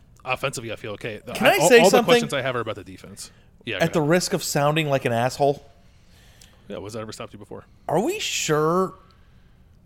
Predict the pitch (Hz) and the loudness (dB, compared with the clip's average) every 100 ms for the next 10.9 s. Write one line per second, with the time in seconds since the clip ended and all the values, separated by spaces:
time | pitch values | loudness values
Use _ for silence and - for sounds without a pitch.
0 | - 151 170 196 185 156 - 139 139 135 | -6 0 4 6 4 0 -2 -4 0 2
1 | 127 113 123 117 123 127 131 127 113 120 | 2 2 2 2 -2 -4 -4 -4 -2 0
2 | 120 123 123 120 113 113 117 120 107 - | 0 -2 -4 -4 -6 -4 -2 -4 -6 -6
3 | 113 - 123 - - - - - - - | -6 -6 -10 -10 -20 -20 -20 -20 -20 -6
4 | 127 - 147 165 233 320 349 339 165 143 | -4 2 2 2 0 2 2 0 -4 -2
5 | 156 175 - 160 - 147 123 - 127 139 | -2 -2 -6 -6 -4 -4 -6 -8 -4 -4
6 | 127 123 - - 123 117 117 127 - 120 | 0 -2 -2 -18 -14 -8 -6 -6 -6 -4
7 | 120 123 117 117 127 - 113 113 117 110 | -2 -2 -4 -8 -8 -6 -6 -4 -6 -6
8 | 101 104 120 - - - _ - - - | -10 -10 -12 -16 -20 -20 _ -20 -20 -20
9 | - - - - _ _ - _ _ - | -20 -20 -20 -20 _ _ -20 _ _ -20
10 | _ - - 131 147 147 147 147 139 | _ -20 -6 -2 0 0 -4 -6 -12